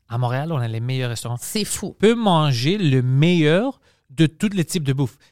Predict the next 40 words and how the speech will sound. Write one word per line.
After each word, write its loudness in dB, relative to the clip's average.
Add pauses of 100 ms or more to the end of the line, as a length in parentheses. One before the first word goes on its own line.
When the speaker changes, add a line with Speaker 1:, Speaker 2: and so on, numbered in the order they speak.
(120)
Speaker 1:
T'aimes 2
chinois, 2
tu -4
vas 2
trouver 0
le 4
meilleur 2
chinois. -2
T'aimes 0
italien, 0
tu -2
vas 0
trouver -4
le 0
meilleur 0
italien. -2 (240)
C'est, -2
on 2
a 2
tout -4
ici. -6
Speaker 2:
Il -4
y 2
a 0
des 0
fucking 0
bons 2
restos. -4 (260)
Speaker 1:
Ouais. -6 (500)
Moi, 0
il -2
y 4
a 4
un, 0
euh, -4
restaurant -6
portugais -8
que -10
j'aime -8
beaucoup. -12